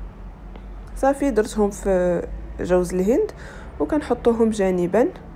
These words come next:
بنفس الطريقه. وكاين شكل اخر اللي درتوه بالشوكولاط كيف ما قلت لكم الابيض، ولكن ما درتوش في جوز الهند، درتوه في هذاك الكوفريت، آم،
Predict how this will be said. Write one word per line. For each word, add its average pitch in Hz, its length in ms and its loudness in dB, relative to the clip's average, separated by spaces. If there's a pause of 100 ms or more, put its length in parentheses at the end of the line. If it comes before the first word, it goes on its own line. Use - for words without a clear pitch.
(140)
بنفس 220 360 -2
الطريقه. 208 600 2 (4000)
وكاين 226 360 6
شكل 226 440 2
اخر 214 300 6
اللي 311 160 2
درتوه 208 340 2
بالشوكولاط 190 520 -2
كيف 208 200 -6
ما 202 100 0
قلت 185 200 -2
لكم 196 200 -2
الابيض، 190 320 2 (380)
ولكن 220 540 2
ما 208 140 2
درتوش 196 360 -2
في 226 80 -4
جوز 226 280 2
الهند، 233 360 4
درتوه 214 280 0
في 220 120 -4
هذاك 240 280 2
الكوفريت، 208 680 0
آم، 185 260 2